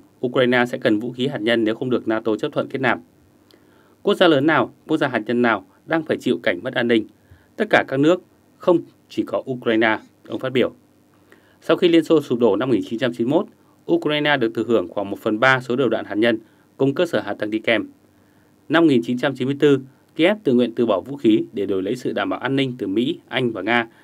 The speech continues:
theo bản ghi nhớ Budapest. Tuy nhiên, trong những năm gần đây, Nga đã nhiều lần nói rằng sự can thiệp của phương Tây vào các vấn đề nội bộ của Ukraine đã làm suy yếu hiệp ước trên. Đầu năm hai nghìn không trăm hai mươi hai,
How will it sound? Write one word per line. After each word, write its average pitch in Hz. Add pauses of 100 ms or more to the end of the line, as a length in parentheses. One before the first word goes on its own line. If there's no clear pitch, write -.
(180)
theo 139
bản 117
ghi 107
nhớ 107
Budapest. 123 (1000)
Tuy 165
nhiên, 170
trong 147
những 147
năm 147
gần 104
đây, 120 (320)
Nga 147
đã 147
nhiều 160
lần 107 (160)
nói 120
rằng 127
sự 113
can 156
thiệp 135 (100)
của 95
phương 120
Tây 123
vào 95
các 123
vấn 127
đề 127
nội 101
bộ 107
của -
Ukraine 113 (420)
đã 123
làm 139
suy 117
yếu 117
hiệp 120
ước 117
trên. 117 (960)
Đầu 120
năm 139
hai 151
nghìn 117
không 120
trăm 127
hai 123
mươi 120
hai, 123